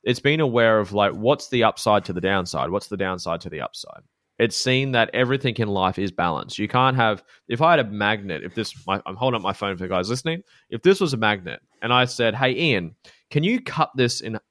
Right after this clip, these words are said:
half and only give me the north side? I only, I don't want this, I don't want the south. I just want the north pole. Can you do that for me?" And you try your hardest and you cut that magnet with absolute precision to only get the north side.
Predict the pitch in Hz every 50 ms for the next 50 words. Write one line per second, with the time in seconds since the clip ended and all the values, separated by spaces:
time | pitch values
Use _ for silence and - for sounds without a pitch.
0 | _ _ _ - - - 117 110 107 104 101 - 107 104 - - 120 117 110 110
1 | 104 90 107 104 101 101 101 92 95 92 98 92 87 - - - 85 65 52 -
2 | - 85 110 123 139 147 151 139 - - 113 131 156 165 107 110 123 - - 117
3 | 107 - - - - 117 151 190 190 135 117 - - 104 - - 107 107 120 160
4 | 208 - 113 117 120 117 117 110 - 113 110 - 92 90 90 80 60 - _ -
5 | 85 - - - - _ _ _ _ _ - 147 160 175 202 190 151 104 - -
6 | 92 71 - - _ _ _ - 95 110 113 107 - - 139 139 143 139 135 120
7 | 123 123 135 135 135 120 110 104 98 - - - 135 - - 123 98 80 92 117
8 | 120 120 123 120 123 - - 98 98 110 131 - - - - 127 123 - - 110
9 | 107 95 - - 123 110 120 123 120 113 - _ _ _ _ _ _ _ _ _
10 | _ - - _ _ - 131 - - 135 143 139 135 120 107 123 - 98 110 117
11 | 131 127 - - - 101 104 110 90 73 64 62